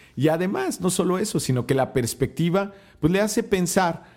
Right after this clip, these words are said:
que es más conveniente probablemente trasladarse en Uber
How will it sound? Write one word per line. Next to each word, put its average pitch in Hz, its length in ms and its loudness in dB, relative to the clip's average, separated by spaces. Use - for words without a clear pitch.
que 262 120 0
es 226 100 2
más 185 160 2
conveniente 156 560 2
probablemente 120 720 0
trasladarse 87 680 -4
en 110 160 4
Uber 120 460 0